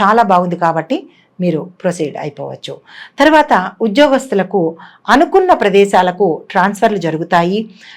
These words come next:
నిరుద్యోగులకు ఉద్యోగాలు వచ్చే అవకాశం కనబడుతోంది. ఉద్యోగంలో ఉన్న వాళ్ళకి, అంటే స్థిరత్వం కావాలి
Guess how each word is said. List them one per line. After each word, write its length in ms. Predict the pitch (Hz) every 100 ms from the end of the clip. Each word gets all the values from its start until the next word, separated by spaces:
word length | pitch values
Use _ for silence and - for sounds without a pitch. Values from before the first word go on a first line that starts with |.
| -
నిరుద్యోగులకు 800 | 240 285 294 269 254 240 240 214 -
ఉద్యోగాలు 460 | 175 190 214 214 185
వచ్చే 300 | 180 180 -
అవకాశం 420 | 165 156 180 202
కనబడుతోంది. 680 | 196 180 175 180 180 180 226 - - _ -
ఉద్యోగంలో 720 | 233 214 330 311 294 285 285 202
ఉన్న 220 | 214 269
వాళ్ళకి, 580 | 269 247 220 226 214 -
అంటే 160 | 202 220
స్థిరత్వం 520 | 220 269 320 320 285
కావాలి 540 | 262 196 196 196 208